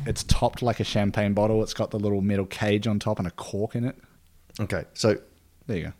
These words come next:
Speaker 2: the cork says on it, "You're not worthy."
Speaker 1: <laughs> Well,
Speaker 2: And it's got two demons on it. I
Speaker 1: I
Speaker 2: love that.
Speaker 1: yeah.
Speaker 2: I can smell that from here.
Speaker 1: Yeah.
Speaker 2: That smells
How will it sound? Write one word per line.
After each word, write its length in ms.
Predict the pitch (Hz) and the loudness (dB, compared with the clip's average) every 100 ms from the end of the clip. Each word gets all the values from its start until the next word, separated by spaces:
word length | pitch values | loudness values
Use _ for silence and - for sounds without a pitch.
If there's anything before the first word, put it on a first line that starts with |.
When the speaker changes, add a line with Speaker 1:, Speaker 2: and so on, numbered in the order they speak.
| _ _ - | _ _ -12
Speaker 2:
the 160 | - - - | -10 -10 -12
cork 440 | - 131 123 73 - | -6 0 0 -2 -4
says 220 | - 92 | -2 0
on 120 | 90 | 0
it, 120 | 87 - _ _ - _ _ | -2 -6 _ _ -20 _ _
"You're 340 | 95 95 95 90 | -4 2 4 4
not 300 | 87 87 - - | 2 -2 -6 -8
worthy." 440 | 85 69 - 64 - - - - | -6 -6 -8 -10 -10 -12 -4 -2
Speaker 1:
<laughs> 1120 | - 185 147 - 190 - 214 - 185 - 175 - - - - - - - | 4 6 6 6 4 6 6 6 4 4 -2 -4 -14 -12 -12 -14 -16 -8
Well, 440 | 110 110 127 143 135 | 2 6 8 6 4
Speaker 2:
And 80 | 101 | 0
it's 80 | 92 | 0
got 180 | 82 - | -2 -2
two 180 | 101 | 0
demons 380 | 92 92 87 82 | 2 2 2 0
on 100 | 85 | -4
it. 60 | 82 | -4
I 60 | 104 | -4
Speaker 1:
I 100 | 98 | -2
Speaker 2:
love 180 | 90 - | -2 -4
that. 260 | 80 80 | -6 -4
Speaker 1:
yeah. 380 | 98 92 90 87 85 - | 0 2 2 0 -4 -6
Speaker 2:
I 120 | 104 | -4
can 100 | 107 | -2
smell 220 | 90 85 85 | -2 -4 -4
that 140 | 60 | 0
from 100 | - | 4
here. 300 | 120 120 87 - | 4 2 0 0
Speaker 1:
Yeah. 340 | 98 87 82 - - | 2 2 0 -4 -8
Speaker 2:
That 140 | 110 - | -8 -6
smells 380 | - 92 90 | -4 -4 -6